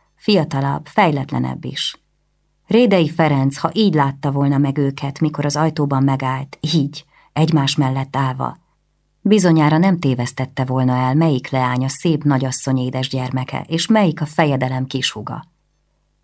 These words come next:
Báthori Anna új, bíborvörös, ezüstös kófiummal hímzett szoknyát viselt. Hozzáillő mellfűzővel, az ingúja lehellett finom, hímes.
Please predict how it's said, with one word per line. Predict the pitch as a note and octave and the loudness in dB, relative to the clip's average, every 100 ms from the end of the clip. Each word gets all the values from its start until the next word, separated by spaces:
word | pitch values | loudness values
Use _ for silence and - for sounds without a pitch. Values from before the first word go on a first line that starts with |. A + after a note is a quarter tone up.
| _ | _
Báthori | - G3+ A3+ G#3+ F#3+ F3 | 0 2 2 2 2 4
Anna | D#3 D3+ D#3 | 4 4 2
új, | G#3+ G#3+ F#3+ | 2 4 4
bíborvörös, | D3 F#3+ F#3+ D#3 C#3+ C#3+ C#3 C#3 - | 4 2 4 2 2 0 0 -2 0
ezüstös | G3 E3+ E3+ D3+ C#3 | 0 0 0 -4 -6
kófiummal | - E3 D#3+ D3+ C#3 C3+ B2+ | -2 -2 0 2 4 2 0
hímzett | B2+ C#3 C3+ C3+ | 0 2 2 -2
szoknyát | - C3 C3+ C3 C3+ | -4 -6 -4 -4 -4
viselt. | - B2+ - C3 - - _ _ _ _ _ _ _ | -6 -4 -4 -6 -14 -20 _ _ _ _ _ _ _
Hozzáillő | - A3 F3+ F#3+ E3 D3+ D3 | 2 4 4 4 4 4 4
mellfűzővel, | D#3 D#3+ D#3 - D3+ C#3+ C#3 C3+ C3 C3+ - _ _ D#3+ | 4 2 0 -2 -2 0 0 0 -2 -4 -8 _ _ -2
az | E3 | 4
ingúja | E3+ D#3+ D3+ D3 C3+ | 4 4 4 2 2
lehellett | C3+ F3 F3 D#3 C#3 C#3 | 2 2 2 2 0 -2
finom, | - - C3 B2+ C3+ C3+ _ _ _ | -6 -2 -2 -2 -4 -8 _ _ _
hímes. | - B2 A#2 A#2 - - - | -6 -4 -2 -4 -6 -4 -4